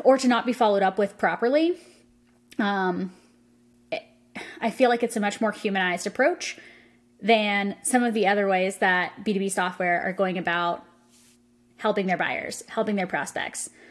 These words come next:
all of those things, right? So this alternative allows us to essentially skip that traditional step in which someone is coming in, requesting a demo,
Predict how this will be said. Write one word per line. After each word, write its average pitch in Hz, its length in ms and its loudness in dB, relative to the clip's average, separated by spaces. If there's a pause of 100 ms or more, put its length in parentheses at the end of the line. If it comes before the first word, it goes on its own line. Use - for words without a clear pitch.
(260)
all 214 220 2
of 208 80 -4
those 190 160 -2
things, - 340 -6
right? 185 300 0 (320)
So 208 480 2 (1300)
this 294 220 6
alternative 262 800 2 (380)
allows 220 420 4
us 214 240 0
to 220 80 2
essentially 247 680 0
skip - 600 -2 (1200)
that 202 260 4
traditional 214 560 0
step 208 500 -4
in 202 120 -4
which 208 200 -4
someone 240 420 0
is 196 420 -2
coming 254 300 0
in, 208 340 -2
requesting 208 520 -2
a 214 60 0
demo, 175 460 0